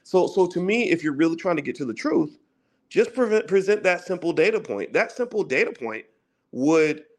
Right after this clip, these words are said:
um, you know, would, would just kinda solve everything. But,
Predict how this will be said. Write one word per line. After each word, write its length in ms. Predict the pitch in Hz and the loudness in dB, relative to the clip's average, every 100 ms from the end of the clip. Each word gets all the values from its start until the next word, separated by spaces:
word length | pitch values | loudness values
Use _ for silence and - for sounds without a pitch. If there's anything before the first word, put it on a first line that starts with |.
| _ _ 135 | _ _ 2
um, 500 | 139 135 123 104 - _ _ _ _ _ _ _ _ | 4 2 0 -6 -16 _ _ _ _ _ _ _ _
you 100 | 277 | 2
know, 220 | 254 151 185 151 | 4 2 -2 0
would, 200 | 185 185 | 0 4
would 200 | 180 175 | 0 0
just 200 | 196 202 | -4 -2
kinda 220 | 196 185 | -2 -2
solve 280 | 180 170 170 | -2 0 0
everything. 440 | 233 359 151 143 | -2 -2 -4 -2
But, 240 | 147 143 | -2 -2